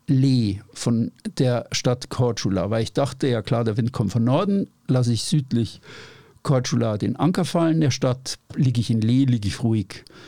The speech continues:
Was der Thomas übersehen hatte, ist, dass der Wind, der aus Nordwesten kommt, genau um diese Stadt Korčula, um die Burgmauern rumdreht und da plötzlich dann aus Süden weht. Und dann trieb mein Boot fröhlich vor Anker, samt schlierendem, auf Felsen schlierenden Ankern,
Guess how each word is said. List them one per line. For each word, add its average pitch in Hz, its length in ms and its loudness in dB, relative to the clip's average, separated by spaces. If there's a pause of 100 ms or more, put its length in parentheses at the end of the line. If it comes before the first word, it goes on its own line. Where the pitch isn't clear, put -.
(460)
Was 131 140 0
der 131 100 0
Thomas 151 360 2
übersehen 123 600 2
hatte, 185 260 0
ist, - 320 0
dass 131 140 0
der 120 160 0
Wind, 165 280 2
der 131 200 0
aus 123 160 0
Nordwesten 127 680 0
kommt, 160 340 0
genau 147 380 2
um 190 240 2
diese 147 240 2
Stadt 127 300 -2
Korčula, 151 540 0
um 139 120 2
die 127 80 0
Burgmauern 123 640 2
rumdreht 147 720 0 (580)
und 135 220 2
da 131 180 2
plötzlich - 560 -2
dann 143 240 0
aus 113 240 0
Süden 131 380 2
weht. 101 340 -2 (1000)
Und 185 160 2
dann 185 180 2
trieb - 280 -2
mein 170 240 2
Boot - 480 -4
fröhlich 180 680 -2
vor - 340 -4
Anker, 180 360 0
samt 156 440 -2
schlierendem, 160 840 0
auf 110 180 -2
Felsen 135 380 0
schlierenden 120 580 0
Ankern, 160 500 0